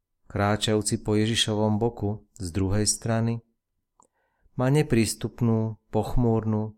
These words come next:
a zadumčivú tvár človeka, ktorého ťažia strašné myšlienky. A po Ježišovi je jediný s dôstojným vzhľadom.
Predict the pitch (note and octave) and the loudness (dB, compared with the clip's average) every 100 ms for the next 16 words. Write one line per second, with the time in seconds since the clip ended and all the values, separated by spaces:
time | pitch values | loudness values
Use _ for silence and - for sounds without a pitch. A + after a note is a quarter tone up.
0 | _ _ _ _ _ _ - G#2 A2+ C#3 | _ _ _ _ _ _ -6 -2 2 2
1 | C#3+ C#3+ C#3+ C#3 C3+ C3+ A2+ A2+ A2+ - | 4 2 2 -2 -2 -4 0 0 0 0
2 | A2 G#2+ A2+ - A#2 A#2 - _ _ - | 0 0 -2 -2 -4 -4 -10 _ _ -20
3 | _ _ _ _ - B2 B2 B2+ B2+ D#3 | _ _ _ _ -2 2 2 2 0 0
4 | D3 C#3+ C#3+ D3+ D#3+ D#3 A2 G2+ G#2+ - | 2 0 0 0 0 0 0 2 0 0
5 | G2+ F2+ E2+ - D#2+ - _ _ _ _ | 0 -2 -4 -8 -14 -16 _ _ _ _
6 | _ _ _ _ _ _ _ _ - _ | _ _ _ _ _ _ _ _ -20 _
7 | _ F#2 - G2 G2+ A2 B2+ - G2 F2 | _ -6 2 2 2 -2 -4 -4 -6 -6
8 | F2+ - _ _ _ _ - G2 F#2+ G2 | -8 -14 _ _ _ _ -4 0 2 2
9 | A2 A#2 A2+ A2+ A#2+ - G#2 F#2+ G2 G#2 | 2 4 2 0 -6 -10 -8 -2 -2 -2
10 | - A#2+ A#2 A#2 A2+ G2 F#2 E2+ E2+ F2 | -2 0 0 -2 -2 -4 -4 -4 -6 -10